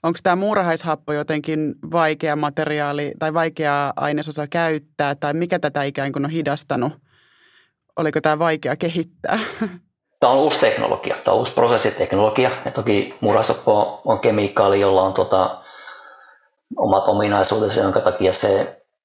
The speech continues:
Speaker 2: laitoksen rakentaminen vaatii sitä, että siellä pitää olla tiettyjä turvajärjestelmiä, materiaalit pitää olla valittu oikein, että ne kestää korrosiota ja, ja näin edelleen. Mutta ei, ei ne ole ollut niinku se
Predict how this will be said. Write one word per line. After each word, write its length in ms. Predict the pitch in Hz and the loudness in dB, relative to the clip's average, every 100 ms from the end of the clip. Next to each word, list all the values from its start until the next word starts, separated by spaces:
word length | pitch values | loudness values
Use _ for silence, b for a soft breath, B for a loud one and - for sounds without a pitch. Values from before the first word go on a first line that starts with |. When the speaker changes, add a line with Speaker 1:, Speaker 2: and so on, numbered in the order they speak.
| _ _ _ _ _ | _ _ _ _ _
Speaker 2:
laitoksen 440 | - 110 101 - 113 | -2 0 2 2 2
rakentaminen 560 | 92 95 95 101 101 | 4 2 2 0 2
vaatii 280 | 104 98 - | 2 2 0
sitä, 120 | - | 0
että 120 | 90 - | 0 2
siellä 160 | 95 | 0
pitää 220 | 98 95 | 2 2
olla 120 | 92 87 | 2 2
tiettyjä 380 | 92 85 82 | 0 0 0
turvajärjestelmiä, 1000 | 82 85 82 82 82 85 - 85 82 87 | 0 0 2 2 2 0 -2 -2 -2 -2
materiaalit 580 | 87 82 85 80 80 - | -2 0 2 2 0 -4
pitää 200 | 80 82 | 0 2
olla 160 | 78 78 | 4 2
valittu 320 | 80 80 - | 0 -2 0
oikein, 380 | - 80 - 78 | 0 0 0 -2
että 320 | - _ - | -4 _ -2
ne 100 | 80 | -2
kestää 300 | - - - | -2 -2 -2
korrosiota 600 | - - - - - - | 0 0 0 -2 -2 -2
ja, 120 | - - - | -2 -2 -4
ja 60 | - | -2
näin 260 | 82 78 - | 0 2 0
edelleen. 320 | - - - B B B B B B B B B - | 0 -2 -4 B B B B B B B B B -4
Mutta 180 | - 107 | 2 4
ei, 80 | 104 | 4
ei 180 | 127 113 | 2 4
ne 80 | |
ole 140 | 117 123 | 4 4
ollut 140 | 113 | 2
niinku 180 | 107 104 | 2 2
se 360 | 113 104 - | 4 2 -2